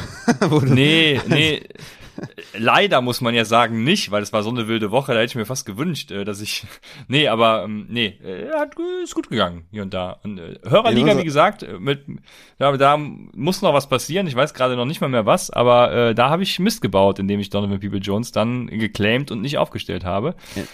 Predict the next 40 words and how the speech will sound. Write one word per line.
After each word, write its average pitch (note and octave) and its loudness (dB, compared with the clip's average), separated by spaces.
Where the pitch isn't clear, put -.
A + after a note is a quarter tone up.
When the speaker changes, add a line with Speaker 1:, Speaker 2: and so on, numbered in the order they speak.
Speaker 1:
Ja, G#2 -4
ja, F#2 -6
in G#2 -2
unserer A2+ 0
Summer D#3 0
League F#3 0
Speaker 2:
Gegen A#2 2
Speaker 1:
da E3 0
Speaker 2:
Kleisthenes D3+ 2
geht's A2 -2
da. D3 2
Speaker 1:
Ah, A2+ 0
Kleisthenes, C3 -6
ja, G#2+ -6
der A2 -8
ist, - -18
der G#2+ -10
ist G#2 -18
auch - -14
gefährlich. G2 -8
Aber G2+ 0
Speaker 2:
Der B2+ 6
Speaker 1:
in C#3 4
Speaker 2:
muss C3 4
Speaker 1:
unserer B2+ 4
Speaker 2:
noch, - -6
Chase F3+ 0
Claypool F#3 0
muss F3 -4
noch, G3 -2
äh, - -18
Speaker 1:
Oh, G#2 -8
Speaker 2:
nicht F3+ -2
Speaker 1:
wie G3+ 0
Speaker 2:
mehr G3 2
Speaker 1:
viel? G3 2
Speaker 2:
als G3 -2
vierzehn G3+ -2
Punkte G3+ -4
machen. F#2 -6